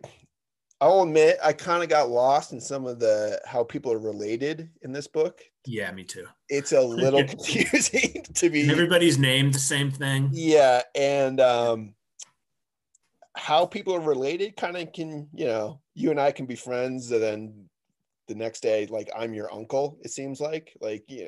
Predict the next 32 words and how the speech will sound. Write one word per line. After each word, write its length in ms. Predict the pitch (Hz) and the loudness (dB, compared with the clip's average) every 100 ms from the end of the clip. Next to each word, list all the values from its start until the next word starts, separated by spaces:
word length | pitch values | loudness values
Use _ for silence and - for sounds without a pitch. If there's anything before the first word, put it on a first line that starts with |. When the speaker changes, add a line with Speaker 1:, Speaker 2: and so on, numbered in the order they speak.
| - | -6
Speaker 2:
Mm-hmm. 480 | 147 139 131 131 131 | -2 -2 -2 -6 -2
Speaker 1:
just, 200 | 113 104 | -2 0
Speaker 2:
Yeah, 40 | |
Speaker 1:
like, 160 | 120 - | -2 -2
Speaker 2:
like 100 | 117 | 0
Speaker 1:
who 80 | 160 | 0
your 180 | 143 127 | 0 0
dad 320 | 120 120 127 | 2 2 2
is 160 | - | 0
and 80 | 127 | -4
who 80 | 131 | -6
your 160 | 123 110 | -4 -4
uncle 220 | 117 117 | -4 -8
is, 80 | 107 | -8
just, 260 | 165 - | -10 -6
like, 220 | 107 95 | -6 -6
kind 260 | - 113 98 | -10 -10 -10
of, 180 | 98 - 147 | -12 -14 -12
Speaker 2:
Mm-hmm. 280 | 127 117 110 _ | -10 -10 -14 _
Speaker 1:
uh, 460 | - 98 98 98 92 - _ _ _ _ | -8 -6 -6 -6 -8 -12 _ _ _ _
but 180 | - 160 | 2 4
Speaker 2:
You're 140 | 151 165 | 6 4
Speaker 1:
once 180 | - | 2
I 100 | 254 | 0
Speaker 2:
yeah. 200 | 214 - - _ _ - | -2 -4 -16 _ _ -18
Speaker 1:
kind 380 | - 165 175 | -8 -4 0
of, 160 | 185 147 | -2 0
like, 280 | 135 120 120 | 0 0 2
let 240 | 127 131 | 2 4
that 200 | 147 127 131 | 4 2 -2
just, 200 | 117 - | -8 -4
like, 360 | 110 104 - | -6 -6 -20